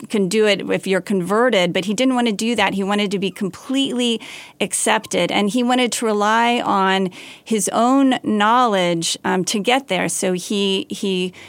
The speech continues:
spoke Arabic very, very well. He, he deeply, deeply studied Islam. He could recite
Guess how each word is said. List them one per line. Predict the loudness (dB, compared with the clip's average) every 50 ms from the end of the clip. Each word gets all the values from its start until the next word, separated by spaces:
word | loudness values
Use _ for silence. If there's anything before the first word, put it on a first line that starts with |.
| -14
spoke | -10 -8 -4 0 0 0 0 0
Arabic | 2 2 4 4 2 2 0 0 0
very, | -2 0 2 2 4 4 2 2
very | 2 2 2 2 2
well. | 2 2 2 2 2 2 2 0 0 -4 -8 -20 -20 -20 -18
He, | -12 -6 -4 -2 0 0 0 0 -2 -4 -6
he | -4 -2 -2 0 0 0 -2 -4 -6 -8 -12 -12 -12 -8 -8
deeply, | -6 -2 0 2 4 4 2 2 0 0 -2 -2
deeply | -2 -2 -2 -4 -4 -4 -4 -4 -2 -2
studied | -2 -4 -4 -2 0 0 2 2 0 0 0 0 -2 -2 -4 -8 -4
Islam. | -2 0 0 0 0 -2 0 0 0 2 2 2 2 2 0 -2
He | -4 -4 -4 -2 -2 -2 -2
could | -2 -2 -2 -2 0
recite | -2 -4 -2 -2 0 2 4 4 4 2 2 -2 -4